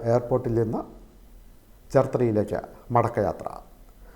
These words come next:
വിമാനത്തിലേക്ക് കയറിയപ്പോൾ ദീർഘകാലമായുള്ള തങ്ങളുടെ ആഗ്രഹം നിറവേറിയതിലുള്ള സന്തോഷം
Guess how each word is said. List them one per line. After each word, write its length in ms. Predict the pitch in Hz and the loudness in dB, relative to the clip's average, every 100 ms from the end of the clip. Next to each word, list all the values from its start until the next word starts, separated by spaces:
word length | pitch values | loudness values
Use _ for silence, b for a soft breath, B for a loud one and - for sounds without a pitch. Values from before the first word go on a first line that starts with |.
| B B - | B B 2
വിമാനത്തിലേക്ക് 680 | 135 143 165 160 160 160 156 | 6 6 4 2 0 -2 -2
കയറിയപ്പോൾ 720 | 143 110 123 131 127 120 120 | 2 2 4 0 2 0 2
ദീർഘകാലമായുള്ള 920 | 113 123 123 135 120 117 113 110 110 | 2 2 0 0 2 2 2 2 2
തങ്ങളുടെ 520 | 107 107 117 120 - - | 2 0 0 0 0 4
ആഗ്രഹം 520 | 117 113 120 120 120 - - | 4 2 0 -2 -4 -10 -2
നിറവേറിയതിലുള്ള 800 | 120 123 135 143 135 117 117 113 | 2 4 4 2 2 0 2 2
സന്തോഷം 540 | 110 107 117 113 143 | 0 0 2 0 -2